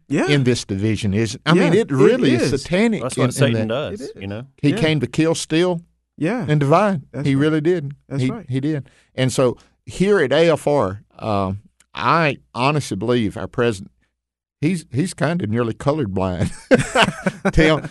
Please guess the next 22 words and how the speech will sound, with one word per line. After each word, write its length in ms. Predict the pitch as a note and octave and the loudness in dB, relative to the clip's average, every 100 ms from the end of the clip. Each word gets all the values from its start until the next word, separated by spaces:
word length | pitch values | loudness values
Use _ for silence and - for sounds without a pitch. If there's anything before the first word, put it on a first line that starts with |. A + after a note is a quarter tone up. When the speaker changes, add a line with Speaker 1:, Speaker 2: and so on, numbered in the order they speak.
| - | -10
Speaker 2:
uh, 300 | - A#2 A2 - | 0 2 2 0
he, 200 | D3 C#3+ C#3+ | 0 -2 -2
I 120 | C#3+ D3+ | 0 2
mean, 220 | D3 C3 | 2 0
it 140 | C3 | 0
doesn't 360 | B2 D3+ F#3 E3+ | 2 2 2 2
matter 480 | C#3 B2+ C#3 F3 - | 2 4 2 0 -4
if 60 | D3+ D3 | -2 -2
Speaker 1:
Mm-hmm. 80 | D3+ | 0
Speaker 2:
you're 200 | B2 A2+ - | 2 0 -2
black 420 | A2 B2 C#3 - - _ _ | -2 2 2 0 -8 _ _
or, 300 | A2+ G2+ G2 - | -6 -4 -4 -6
or 340 | G2 G#2 G#2 G#2 | -4 -2 0 2
white 400 | A#2+ C3+ D#3+ C3 | 4 4 2 0
or 160 | G2 | -2
anything 680 | A2+ C3 D#3 C#3+ C#3 D#3 C#3 | -2 0 0 -2 -2 -2 0
in 140 | C#3 | 0
between. 600 | A#2+ - C#3+ E3 D3+ A2+ - _ _ _ - | -2 -4 -2 0 0 -4 -8 _ _ _ -4
Uh, 180 | G2+ - | -4 -4
Tim 400 | - C#3+ E3 E3+ | -2 0 2 2
has 480 | C#3 D3 D#3 D#3+ C#3 | 2 2 4 2 -2
that 320 | - C#3+ C3+ | 0 2 2